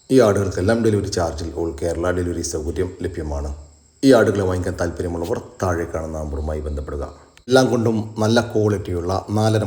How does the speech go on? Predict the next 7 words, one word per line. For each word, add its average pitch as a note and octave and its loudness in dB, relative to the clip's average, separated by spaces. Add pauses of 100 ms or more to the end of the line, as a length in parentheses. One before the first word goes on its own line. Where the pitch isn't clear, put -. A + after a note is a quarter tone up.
മാസം F#2 -4
പ്രായമുള്ള E2 -2 (260)
ഒരു G2 -2
ഹൈദരാബാദി G2 -2 (200)
മുട്ടനാട് E2 -6
വിൽപ്പനക്കുണ്ട്. D#2+ 0 (1700)
നല്ല A2 4